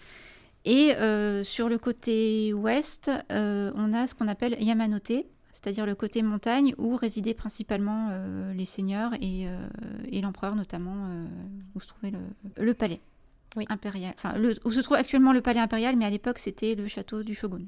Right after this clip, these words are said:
Speaker 1: <laughs>
Speaker 2: Et du, du coup, t'as parlé de Edo, et c'est, <laughs> c'est une information qu'on n'a pas dit.
Speaker 1: Importante, oui. <laughs>
Speaker 2: Voilà, l'ancien nom de Tokyo, c'était Edo. Donc, si vous voyez partout des panneaux avec marqué, euh, euh, à-, avant Edo ou à l'époque d'Edo,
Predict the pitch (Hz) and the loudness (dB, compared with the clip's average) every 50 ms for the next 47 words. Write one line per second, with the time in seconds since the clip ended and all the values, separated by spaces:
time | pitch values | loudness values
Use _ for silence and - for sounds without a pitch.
0 | - - - 196 214 220 208 208 214 - - - _ - - - - - 180 196 | -14 -16 -18 -16 -14 -12 -8 -8 -8 -8 -8 -18 _ -20 -20 -20 -14 -10 -8 -8
1 | 202 - - 233 214 - - 302 - 254 196 208 185 185 190 175 170 - - 226 | -8 -8 -6 -6 -4 -4 -4 -2 -2 -2 0 0 0 0 0 -4 -6 -6 -2 -2
2 | 240 247 208 214 240 262 233 196 190 190 - - - - - - - - - - | 0 0 2 0 0 0 -2 -4 -6 -6 -2 0 0 0 0 -2 -4 -8 -8 -4
3 | - 208 202 - - - 214 190 185 180 - 190 190 190 190 - 226 - - 175 | -4 -4 -4 -4 -6 -4 -2 -2 -2 -2 -2 -2 -2 -2 -2 -4 -6 -6 -4 -6
4 | 165 165 170 190 202 202 208 208 240 294 - - - 277 302 - 269 - 302 285 | -6 -4 -2 0 0 0 0 0 0 -2 -2 -2 0 2 4 4 8 8 8 10
5 | - 302 330 202 190 - - - 233 220 226 269 311 302 - - - 262 240 233 | 10 10 10 8 8 6 4 4 6 6 8 8 8 6 4 0 0 0 2 2
6 | 233 226 226 233 220 196 180 - - 190 185 - - - 240 262 277 269 - - | 2 0 0 0 -2 -4 -6 -6 -6 -6 -6 -8 -4 0 0 0 0 0 -4 -10
7 | - - - - - _ _ 269 269 262 240 220 226 202 180 185 185 180 - - | -12 -10 -12 -14 -14 _ _ 0 0 2 2 2 0 0 0 -4 -8 -8 -8 -8
8 | 226 214 214 214 220 226 220 226 220 - 262 247 - - - 294 254 220 196 - | -6 -6 -2 -2 0 0 0 0 2 0 0 0 -2 -4 -4 -2 0 0 -2 0
9 | - 196 196 208 220 226 220 185 180 - - 202 190 185 - - - - 214 220 | -2 -2 0 0 0 -2 -2 -4 -4 -6 -8 -8 -8 -8 -10 -12 -6 -4 -2 0
10 | 214 202 180 180 - - - - - - - - 208 202 196 190 - - 208 214 | 0 0 -2 -4 -6 -10 -16 -18 -20 -20 -12 -4 -2 0 0 0 0 0 0 0
11 | 214 - - 208 202 202 214 220 226 - - 208 208 190 196 214 220 226 233 226 | 0 2 2 2 2 0 -2 -4 -4 -4 -2 -4 -4 -2 -2 0 0 2 0 0
12 | 220 202 208 202 208 202 208 214 - - 208 196 202 190 202 202 196 190 208 226 | -2 -4 -4 -4 -2 -2 -2 -2 -2 -4 -6 -6 -6 -4 -2 -2 -2 0 0 0
13 | 254 294 | 0 0